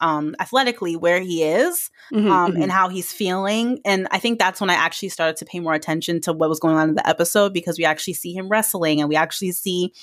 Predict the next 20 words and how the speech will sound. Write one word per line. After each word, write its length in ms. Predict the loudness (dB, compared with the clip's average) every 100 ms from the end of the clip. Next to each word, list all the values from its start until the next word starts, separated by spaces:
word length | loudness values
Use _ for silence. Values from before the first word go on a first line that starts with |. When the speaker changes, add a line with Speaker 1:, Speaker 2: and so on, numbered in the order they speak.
| -20 -4 -2
Speaker 1:
his 100 | 2
dynamic 380 | 2 2 2
with 100 | 0
his 160 | -2 -4
teammates 500 | 2 4 4 2 -2
and 80 | -8
stuff, 260 | 0 0 2
and 80 | 0
Speaker 2:
Mm-hmm. 60 | 2
Speaker 1:
how 120 | 2
he 100 | 0
has 260 | 0 0 -2 -4
kind 160 | -4 -2
of, 60 |
like, 100 | -6
competition 680 | 0 0 2 2 2 -2 -2
within 240 | -4 -4
the 80 | -4
team, 440 | 2 4 4 2 0
and 200 | -2